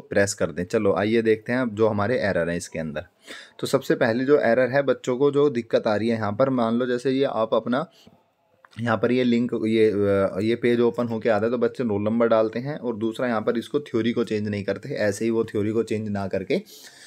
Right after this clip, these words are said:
और वो डायरेक्ट डाउनलोड करने लगते हैं। तो उनको, अ, उनके रिजल्ट, उनके जो हॉल टिकट डाउनलोड करने में भी दिक्कत आ रही है। तो सबसे पहले आपको यहाँ पर थ्योरी की जगह इसको प्रैक्टिकल सेलेक्ट करना होगा, सबसे पहली चीज़ ये, ठीक है। तो उसके बाद आपकी कुछ बच्चों की यहाँ पर दिक्कत दूर हो गई थी।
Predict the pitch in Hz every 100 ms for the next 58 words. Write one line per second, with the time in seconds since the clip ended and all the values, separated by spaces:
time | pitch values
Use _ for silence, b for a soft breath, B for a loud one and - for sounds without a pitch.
0 | B B 117 120 117 - 120 131 123 131
1 | 120 120 123 123 117 110 113 107 101 -
2 | 123 139 127 113 107 120 113 110 110 110
3 | 92 117 120 131 120 113 113 117 120 131
4 | 123 123 107 110 107 110 113 107 110 110
5 | 110 98 104 131 120 107 101 90 87 98
6 | 120 120 135 120 120 120 - 123 113 123
7 | - 113 110 113 110 113 110 131 - 104
8 | 110 113 104 104 110 - 90 87 82 80
9 | 90 110 131 117 110 104 110 98 82 78
10 | _ B B B B B 127 127 139 123
11 | 120 117 107 139 123 120 117 - 127 131
12 | 117 117 110 117 123 104 98 113 110 127
13 | 113 110 120 107 104 95 - 92